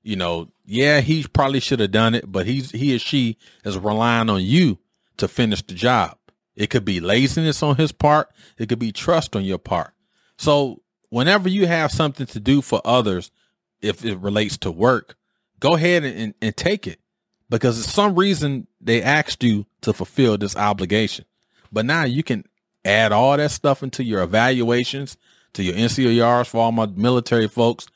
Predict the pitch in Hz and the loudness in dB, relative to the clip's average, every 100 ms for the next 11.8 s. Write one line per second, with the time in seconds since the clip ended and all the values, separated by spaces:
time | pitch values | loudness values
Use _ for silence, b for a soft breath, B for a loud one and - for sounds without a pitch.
0 | _ _ _ - 131 139 127 131 113 143 | _ _ _ -4 -2 0 2 2 4 4
1 | 151 104 90 - _ _ _ _ - 113 | 4 2 0 -4 _ _ _ _ -8 -6
2 | - - 139 120 104 - 156 131 117 123 | -4 2 2 2 -4 -4 -2 2 4 2
3 | 104 120 110 95 90 101 101 92 92 87 | 2 2 2 0 0 2 4 2 -4 -6
4 | 90 92 95 85 80 78 - 110 101 82 | -4 -4 -2 -4 -8 -12 -8 -4 -4 -6
5 | - - _ _ _ _ - 98 101 _ | -12 -20 _ _ _ _ -2 0 0 _
6 | _ _ _ _ _ _ _ _ _ _ | _ _ _ _ _ _ _ _ _ _
7 | 135 175 190 180 160 151 139 147 135 - | -2 0 2 2 2 2 2 2 2 0
8 | 131 117 107 123 - 117 120 139 - - | 0 0 -2 -10 -6 -2 0 0 0 2
9 | 131 113 110 127 107 104 113 104 82 87 | 2 2 2 0 2 2 4 2 0 2
10 | 101 98 - 95 90 90 87 82 101 98 | 2 0 -2 -2 -2 -4 -6 -4 -2 -2
11 | 87 - - 120 110 87 82 | -4 -4 0 0 0 -2 -6